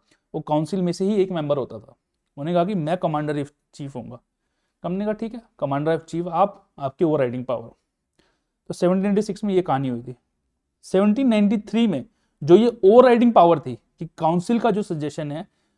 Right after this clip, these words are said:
उसको ओवरराइड कर सकता है गवर्नर जनरल, इसको जो है इन्होंने पुख्ता कर दिया, सीमेंट कर दिया। इन्होंने कहा कि "हाँ भाई, जितने भी फ्यूचर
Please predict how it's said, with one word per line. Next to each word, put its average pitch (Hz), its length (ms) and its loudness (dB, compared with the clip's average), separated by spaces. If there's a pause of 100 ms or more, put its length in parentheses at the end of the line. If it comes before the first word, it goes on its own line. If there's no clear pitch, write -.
(260)
उसको 202 280 2
ओवरराइड 196 460 6
कर 170 140 -4
सकता 156 260 -10
है 170 60 -4
गवर्नर 139 400 -2
जनरल, 127 400 -6 (920)
इसको 226 280 2
जो 196 160 2
है 196 120 2
इन्होंने - 720 -6
पुख्ता 208 320 2
कर 143 180 2
दिया, 123 220 -8 (220)
सीमेंट 208 340 0
कर 165 140 4
दिया। 135 200 -4 (340)
इन्होंने 214 340 2
कहा 196 220 10
कि 220 220 -6
"हाँ 156 220 2
भाई, 143 140 -2
जितने 180 300 -2
भी 220 120 -2
फ्यूचर 208 380 2